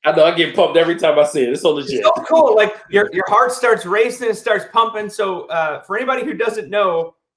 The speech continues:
Speaker 2: right before the live starts, there's, like, a, a thirty-second countdown that happens in the back end. And it's, like, plays this pump up music and it gets you all excited and you see the clock ticking down.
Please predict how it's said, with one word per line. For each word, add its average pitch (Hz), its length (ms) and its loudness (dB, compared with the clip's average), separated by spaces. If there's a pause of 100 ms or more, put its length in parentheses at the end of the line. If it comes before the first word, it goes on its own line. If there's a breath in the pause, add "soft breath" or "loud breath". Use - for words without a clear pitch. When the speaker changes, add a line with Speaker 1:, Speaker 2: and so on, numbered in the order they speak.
(180)
Speaker 2:
right 202 320 -2
before 214 480 0
the 175 100 -2
live 175 400 -2
starts, 160 640 -4
there's, 143 260 -2
like, 151 200 -2
a, 135 220 -6 (160)
a 135 100 -6
thirty-second 180 880 -8
countdown 127 920 -6 (380)
that 127 160 -2
happens 147 400 0
in 143 100 0
the 127 60 -6
back 160 340 0
end. 117 240 -6
And 123 100 -8
it's, 123 180 -8
like, 131 440 -6
plays 180 320 -2
this 156 160 -10
pump 170 300 -2
up 151 180 0
music 156 460 -2
and 143 100 -4
it 139 40 -6
gets 160 260 -6
you 165 80 2
all 156 140 2
excited 151 500 0
and 143 100 -8
you 139 60 -8
see 160 180 -14
the 147 120 -6
clock 147 360 -6
ticking 143 300 -10
down. 131 340 -2